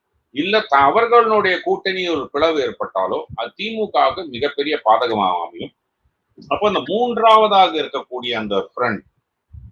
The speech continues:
அவங்க வந்து ஒரு கிங் மேக்கரா மாறுவாங்களே தவிர அவங்க ஆட்சி அமைக்கக்கூடிய இடத்துல இருக்க மாட்டாங்க என்பதை பார்வை. ஆனா இன்னும் சொல்ல போனா பாஜக அதிமுக என்ற கூட்டணியே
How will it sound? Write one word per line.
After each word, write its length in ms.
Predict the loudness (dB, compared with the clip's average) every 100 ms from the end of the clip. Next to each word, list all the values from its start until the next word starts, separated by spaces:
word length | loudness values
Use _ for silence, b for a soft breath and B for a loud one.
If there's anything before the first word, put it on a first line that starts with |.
| 0
அவங்க 320 | 2 2 2 0
வந்து 180 | 2 2
ஒரு 120 | 0
கிங் 320 | -4 -6 -4 -4
மேக்கரா 440 | -2 0 2 2
மாறுவாங்களே 560 | 0 -2 -2 -6 -8 -12
தவிர 260 | -12 -8 -8 -8 _ _ -4
அவங்க 220 | -2 -2
ஆட்சி 340 | -2 -2 -4 -6
அமைக்கக்கூடிய 640 | -4 -6 -8 -8 -6 -4
இடத்துல 320 | -4 -6 -10 -10 _ _
இருக்க 220 | -12 -8 -6
மாட்டாங்க 380 | -6 -6 -6 -8 -10 -10
என்பதை 320 | -10 -10 -10 -6
பார்வை. 320 | -4 -4 -8 _ _ _ _ _ _ _ _ -6
ஆனா 160 | -2 0
இன்னும் 300 | -2 -4 -2
சொல்ல 140 | 0 2
போனா 260 | 2 2 2 4 2 0 -2 -6 _ 0
பாஜக 420 | 2 4 2 2 2 2
அதிமுக 520 | 0 -4 -8 -4 -2 -2
என்ற 200 | -4 -8
கூட்டணியே 640 | -2 -4 0 0 2 0